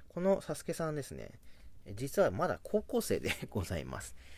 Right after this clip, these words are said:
十七歳とかじゃなかったかな、今。すごくないですか？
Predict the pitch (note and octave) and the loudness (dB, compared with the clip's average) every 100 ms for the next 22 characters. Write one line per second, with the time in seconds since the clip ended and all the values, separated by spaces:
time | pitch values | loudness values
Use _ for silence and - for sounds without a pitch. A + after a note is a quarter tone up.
0 | - - - G2+ A#2 G#3+ D4 D#4 - G#2 | -10 -12 -12 -6 0 2 4 2 0 -2
1 | - D2+ C#2 E2+ - - - D#2+ B1+ - | -4 -6 -4 -6 -6 -8 -6 -4 -4 -4
2 | F2 - - - - - - A#2+ F3 G#3 | -4 -4 -6 -8 -8 -8 -4 0 6 12
3 | F#3 - - - | 12 10 2 -10